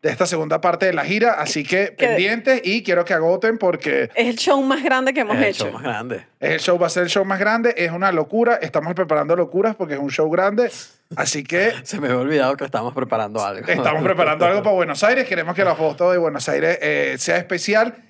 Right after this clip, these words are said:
Speaker 1: Y cerrando la gira por primera vez, también estoy súper emocionado porque nunca hemos ido. Vamos a estar el treinta de noviembre en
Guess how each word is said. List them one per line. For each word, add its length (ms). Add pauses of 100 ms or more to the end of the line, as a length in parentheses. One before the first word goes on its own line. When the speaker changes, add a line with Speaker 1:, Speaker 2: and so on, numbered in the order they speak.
(160)
Speaker 1:
Y 160
cerrando 420
la 100
gira 240
por 120
primera 300
vez, 120
también 240
estoy 160
súper 240
emocionado 420
porque 240
nunca 280
hemos 220
ido. 340 (400)
Vamos 260
a 40
estar 440 (880)
el 220
treinta 600
de 160
noviembre 760
en 380